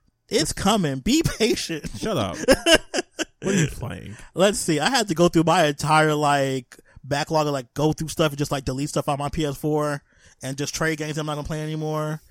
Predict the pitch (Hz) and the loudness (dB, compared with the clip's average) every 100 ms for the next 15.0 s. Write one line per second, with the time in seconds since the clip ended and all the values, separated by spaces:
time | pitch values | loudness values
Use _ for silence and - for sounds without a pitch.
0 | - - 156 226 185 165 151 143 135 143 | -20 -4 0 0 0 0 0 -2 -4 -6
1 | 135 131 170 147 147 302 381 156 165 262 | -6 -6 -6 -6 -6 -6 -4 -2 0 -2
2 | - 190 208 208 208 202 196 202 196 - | -2 -4 -4 -6 -6 -4 -2 -2 -4 -8
3 | _ _ _ _ - - 180 180 143 147 | _ _ _ _ -20 -12 -6 -4 -2 0
4 | 147 147 147 143 - - - 147 175 285 | 2 2 0 -4 -10 -20 -8 -8 -6 -6
5 | 302 254 254 254 - 269 294 269 233 240 | -6 -4 -2 -4 -6 -8 -8 -8 -8 -8
6 | 226 220 226 233 247 240 214 190 160 147 | -6 -6 -6 -4 -4 -2 0 2 0 -2
7 | - 202 208 196 190 190 185 - 160 147 | -2 2 6 4 4 -2 -2 -2 -2 -2
8 | 156 143 202 180 160 156 147 143 147 185 | -4 -2 -2 -2 -2 -2 -2 -2 -2 -2
9 | 190 - 185 170 170 156 131 127 143 170 | -2 -2 -2 0 0 0 -4 -6 0 2
10 | 170 170 165 175 160 156 156 - - - | 2 0 -4 -4 -4 -2 -4 -6 -18 -20
11 | - 147 139 135 131 143 139 135 131 120 | -10 -6 -4 -4 -4 -2 0 -2 -4 -10
12 | - 165 156 143 143 131 131 - - - | -10 -6 -4 -4 -6 -6 -8 -12 -20 -18
13 | - 151 226 262 214 202 185 170 165 156 | -8 -2 0 0 0 -2 -2 -2 -2 -4
14 | 147 - - 170 165 165 147 151 151 165 | -6 -6 -4 -2 0 -2 -2 -2 -2 -4